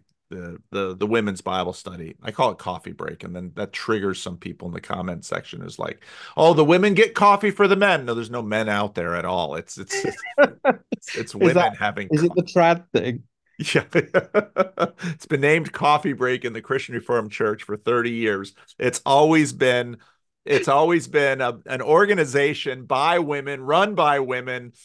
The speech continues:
Speaker 1: In fact, there was one poor guy before he had the men's Bible study in church that he was just dying for a Bible study. He is a widower, and he asked if he could join the group, and they said no. <laughs> "You can't come in here." Um, they let me in to, they let me in to chit chat and maybe open with prayer, and then I get out.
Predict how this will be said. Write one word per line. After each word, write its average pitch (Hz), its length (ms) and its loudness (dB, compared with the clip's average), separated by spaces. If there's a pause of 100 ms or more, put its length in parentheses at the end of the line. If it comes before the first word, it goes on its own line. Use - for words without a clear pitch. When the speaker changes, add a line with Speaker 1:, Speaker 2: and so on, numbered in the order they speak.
(240)
Speaker 1:
In 143 100 -6
fact, 143 300 0
there 139 100 4
was 131 180 2
one 135 360 -4 (260)
poor 127 180 0
guy 120 320 2
before 117 320 -6
he 117 60 0
had 113 100 -2
the 110 80 -4
men's 110 300 -8
Bible 107 320 -6
study 104 340 -6
in 101 80 -14
church 107 400 -8
that 101 160 -14
he 104 80 -12
was 165 80 -14
just 110 240 -16
dying 117 320 -2
for 113 160 -8
a 107 40 -6
Bible 107 340 -2
study. 98 380 -10
He 101 180 -10
is 101 220 -14
a 117 80 -4
widower, 113 540 0
and 104 100 -8
he 110 100 -6
asked 117 360 -2
if 95 120 -12
he 107 100 -14
could 104 180 -16
join 107 280 -6
the 110 60 -10
group, 123 320 -8
and 110 120 -10
they 107 100 -8
said 104 300 -12
no. 110 460 -8 (380)
<laughs> - 240 -2 (160)
"You - 140 -8
can't - 460 -10
come 131 180 -8
in 135 200 -6
here." 104 260 -12 (380)
Um, 147 240 0
they 160 140 0
let 180 260 2
me 180 240 0
in 151 180 -4
to, 139 100 -8
they 131 140 -4
let 147 260 -4
me 143 180 -6
in 139 120 -8
to 127 80 -4
chit - 280 -6
chat 117 380 -2
and 104 240 -14
maybe 107 220 -6
open 110 280 -8
with 104 140 -14
prayer, 101 240 -8
and 101 100 -12
then 104 100 -10
I 104 80 -10
get 95 200 -12
out. 101 280 -10